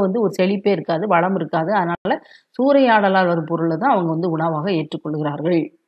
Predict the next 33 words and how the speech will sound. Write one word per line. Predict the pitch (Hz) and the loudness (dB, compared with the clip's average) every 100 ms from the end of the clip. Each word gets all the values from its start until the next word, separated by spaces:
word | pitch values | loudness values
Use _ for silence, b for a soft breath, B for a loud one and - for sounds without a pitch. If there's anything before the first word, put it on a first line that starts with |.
| _ _ _ _ _ _ _ _ | _ _ _ _ _ _ _ _
அதே | 196 226 254 | 2 4 2
போல | 214 214 | 4 2
விலங்கு | 196 247 277 247 | 4 4 4 4
வந்து | 202 202 | 2 0
குறிஞ்சிக்கு | 196 240 254 233 196 | 0 0 2 0 0
வந்து | 196 202 | 0 0
புலி, | 233 233 240 | 0 2 2
கரடி, | 226 202 180 175 | 4 4 4 0
சிங்கம், | 185 175 160 156 160 165 | -2 -4 -4 0 0 0
முல்லைக்கு | 170 185 214 220 | 0 0 2 2
வந்து | 180 180 | 0 0
முயல், | 185 175 180 185 185 | 0 0 2 0 0
மான், | 156 156 160 - _ _ - | 0 0 -2 -8 _ _ -8
இப்படி | 214 190 180 | -4 0 2
அது | 175 185 190 185 | 4 4 2 0
பார்த்துக்கிட்டே | 180 196 180 165 | 2 2 2 -2
வர | 202 160 | 0 0
வேண்டியதான் | 147 151 156 | -2 -2 -2
ஒவ்வொன்றுக்கு | 160 156 170 190 | -2 0 -2 0
ஏத்த | 175 170 | -2 -2
மாதிரி. | 151 151 156 _ _ _ | -4 -4 -4 _ _ _
வலி | 180 214 | 2 4
இழந்த | 233 226 226 220 | 4 4 2 2
யானை | 180 175 170 | 2 0 0
தான் | 185 | 2
பாலைக்கு | 170 165 165 165 | 4 4 2 -2
இருக்கு. | 160 - 160 160 156 _ _ _ _ | -6 -2 0 0 -2 _ _ _ _
அப்ப | 196 202 220 | 0 2 2
கடலுக்கு | 196 196 240 226 202 | 2 2 2 4 2
ஏத்த | 202 202 | 2 0
மாதிரி | 196 185 196 | 0 0 0
விலங்குகள் | 170 175 165 151 151 | 0 -2 -2 -4 -6
இருக்கும். | 143 - 160 160 | -8 -6 -4 -4